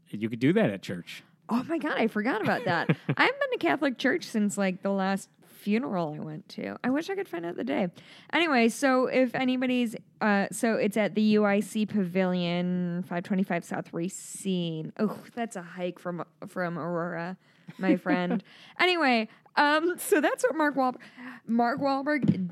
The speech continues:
Speaker 2: did he at one point beat a man, um, so badly that he lost vision in one eye, maybe two eyes, but certainly one eye? Yes. Is he a super accident, excellent Catholic? Also super yes.
Speaker 1: I see.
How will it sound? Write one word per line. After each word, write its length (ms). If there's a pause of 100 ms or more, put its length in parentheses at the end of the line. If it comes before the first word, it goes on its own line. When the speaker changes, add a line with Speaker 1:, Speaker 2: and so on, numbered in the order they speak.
Speaker 2:
did 200
he 260
at 100
one 240
point 360
beat 200
a 80
man, 640
um, 420 (240)
so 300
badly 460
that 260
he 200
lost 520
vision 600
in 340
one 200
eye, 300
maybe 360
two 240
eyes, 240
but 160
certainly 400
one 220
eye? 240
Yes. 760 (680)
Is 260
he 180
a 100
super 640
accident, 560 (180)
excellent 600
Catholic? 500 (300)
Also 500
super 420
yes. 540
Speaker 1:
I 80
see. 460